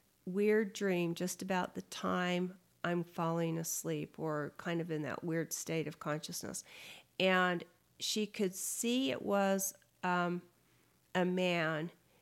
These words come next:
and it was a sexual abuse. And she was wondering if she had been raped while she was living in California at this one time. Okay. But as it went on, long story short,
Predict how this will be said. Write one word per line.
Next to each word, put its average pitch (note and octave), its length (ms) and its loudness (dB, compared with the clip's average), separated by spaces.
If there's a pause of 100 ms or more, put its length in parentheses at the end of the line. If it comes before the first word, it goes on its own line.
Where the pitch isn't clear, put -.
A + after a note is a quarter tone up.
(160)
and F3+ 140 4
it - 120 0
was F#3 180 0
a F3+ 40 -4
sexual F#3 500 -2
abuse. D#3+ 460 0
And E3+ 140 -4
she - 140 -2
was F3+ 140 0
wondering G#3+ 560 0
if F3 140 -2
she F#3 380 0
had F3+ 340 -4 (400)
been F3 300 2
raped F#3 440 0
while E3+ 100 0
she E3 160 -8
was E3 120 -4
living E3 240 0
in E3 60 -4
California E3 680 -2
at - 60 -10
this - 220 -10
one D3 160 -4
time. - 340 -10 (680)
Okay. D#3 320 -2 (760)
But G3 360 4
as G3 200 4
it - 140 -4
went B3 380 2
on, F3+ 560 2 (240)
long G3 260 0
story F3+ 440 0
short, E3+ 540 -2